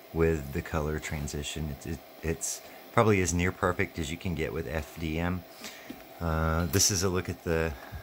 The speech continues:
the purge and wipe block, which actually is kinda cool looking itself. I, uh, it's probably just that I'm still very thrilled to have a printer that works again, but I can't bring myself to throw this little thing away because it's so pretty.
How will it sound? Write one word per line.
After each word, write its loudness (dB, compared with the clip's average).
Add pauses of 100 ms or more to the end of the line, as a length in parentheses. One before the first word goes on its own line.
(240)
the -6
purge -2
and 0
wipe 0 (560)
block, 0
which 2
actually 4
is 2
kinda 2
cool 2
looking 0
itself. -2
I, 0 (580)
uh, -2 (920)
it's 0
probably 6
just 0
that 0
I'm 0
still 0
very 0
thrilled 0
to 0
have -2
a -2
printer 0
that 0
works -2
again, 0
but 2 (420)
I 0
can't 0
bring 4
myself 2
to -2
throw 2
this -2
little 2
thing 0
away 0
because -2
it's -4 (600)
so 0
pretty. 0